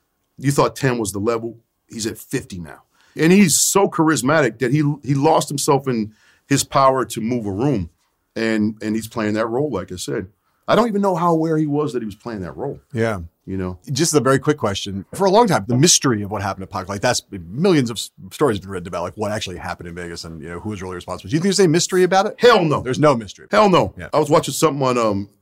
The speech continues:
Speaker 1: J F K. They were like, "We'd like to, Camelot," the fuck got shot, <laughs> right? By, by one dude.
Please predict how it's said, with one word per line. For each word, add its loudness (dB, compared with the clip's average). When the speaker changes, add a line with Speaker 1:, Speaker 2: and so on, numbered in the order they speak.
Speaker 1:
J 2
F 0
K. 2
They 0
were 0
like, -2
"We'd 2
like 4
to, 0
Camelot," 4
the -10
fuck -2
got 4
shot, 2
<laughs> -20
right? -2
By, -2
by 4
one 4
dude. 4